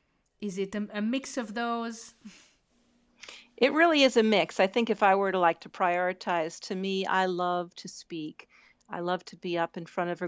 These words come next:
Speaker 2: group, and sometimes it's just at the, at the, uh, at the front of a, of a, uh, conference table with a bunch of executives, and then sometimes it's in a ballroom with three to five hundred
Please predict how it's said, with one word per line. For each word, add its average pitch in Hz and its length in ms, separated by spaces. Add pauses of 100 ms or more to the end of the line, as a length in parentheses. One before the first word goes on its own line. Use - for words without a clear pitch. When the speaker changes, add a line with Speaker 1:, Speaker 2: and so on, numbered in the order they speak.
(120)
Speaker 2:
group, 175 300
and 170 120
sometimes 202 540
it's 185 200
just - 300
at 180 140
the, 165 220 (360)
at 170 220
the, 165 260
uh, 156 220 (140)
at - 80
the 160 60 (120)
front 196 180
of 160 100
a, 151 240 (1300)
of 175 200
a, 156 260
uh, 151 220 (560)
conference 247 540
table 160 560
with 170 360 (120)
a 165 60
bunch 175 300
of 170 120
executives, 165 880
and 175 120
then 175 120
sometimes 175 720
it's 175 260
in 170 100
a 160 60
ballroom 175 640
with 175 240 (400)
three 190 240
to 185 80
five 175 320
hundred 180 300